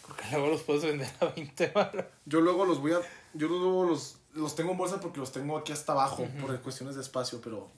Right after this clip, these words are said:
Speaker 2: yo cuando ya los use bien, les voy a quitar la bolsa. Soy normal.
Speaker 1: Pues sí.
Speaker 2: <laughs> Soy
Speaker 1: Nah.
Speaker 2: normal. ¿Vos qué sos?
Speaker 1: Bueno,
Speaker 2: ¿Team
Speaker 1: bueno.
Speaker 2: bolsa o normal?
Speaker 1: Team bolsa.
Speaker 2: Aquí somos normales.
Speaker 1: Bueno, y luego, ¿quieres pasar a la otra compra chida o paso yo a la mía?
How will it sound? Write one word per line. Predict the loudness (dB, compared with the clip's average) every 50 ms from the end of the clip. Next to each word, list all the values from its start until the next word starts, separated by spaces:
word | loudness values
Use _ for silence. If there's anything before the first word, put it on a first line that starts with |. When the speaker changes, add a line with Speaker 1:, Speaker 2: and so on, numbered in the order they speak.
| -16 -10 -6
Speaker 2:
yo | -4 0 0 0 0
cuando | 0 -2 -4 -4 -4
ya | -4 -4 -4
los | -6 -6 -6
use | -6 -6 -4 -4
bien, | -4 -4 -6 -8 -8 -12 -16 -18 _ _ _ _ _ _
les | -16 -14
voy | -12
a | -12
quitar | -12 -12 -14 -14
la | -16
bolsa. | -18 -20 -20 -18 -18 -18 -18 -20 _ -14
Soy | -12 -10 -8
normal. | -8 -8 -8 -8 -10 -10 -12
Speaker 1:
Pues | -12 -14 -14
sí. | -14 -14 -14
Speaker 2:
<laughs> | -16 -18 -20 -20 -10 _ -4 -4 -4 -6 -10 -14 -16 -16 -14 -8 -6 -4 -4 -2
Soy | 0 0 4 4
Speaker 1:
Nah. | 4 4
Speaker 2:
normal. | 4 2 -2 -6 -6 -8 -8 -8 0
¿Vos | 2 2 2 2
qué | 2 0
sos? | 2 2 2 2 0
Speaker 1:
Bueno, | -2 -6 -8 -6 -2
Speaker 2:
¿Team | 0 2 4
Speaker 1:
bueno. | 4 4 4
Speaker 2:
bolsa | 4 4 4 4 2 2 -2 -6 -8
o | -4 -4
normal? | -2 -2 -2 -2 -4 -4 -4 -6 -8 -10 -16 -18 -14 -12
Speaker 1:
Team | -10 -8 -6
bolsa. | -6 -6 -6 -8 -8 -10 -12 -12 -14 -16 -18 -20 -20
Speaker 2:
Aquí | -16 -12 -10
somos | -8 -6 -6 -6 -6
normales. | -6 -6 -8 -8 -10 -12 -14 -16 -14 -12 -10 -8
Speaker 1:
Bueno, | -6 -6 -6 -8 -10 -12 -16 -20 -20 -20 -20 -20 -20 -20 -18 -14
y | -10 -6
luego, | -4 -4 -2 0 0 2 2 2 2 2 0 -2 -4 -4
¿quieres | -2 -2 -2 -2
pasar | -2 -2 0 0
a | 2 2 2
la | 2 0
otra | 2 2 0 0
compra | 0 0 0 0 0 -2 -2
chida | -2 0 0 2 2 2 0 0 0 2
o | 2 2 2 2 0 -2 -2
paso | -4 -4 -2 -2 -4
yo | -2 -2
a |
la | -2 -4
mía? | -4 -6 -8 -12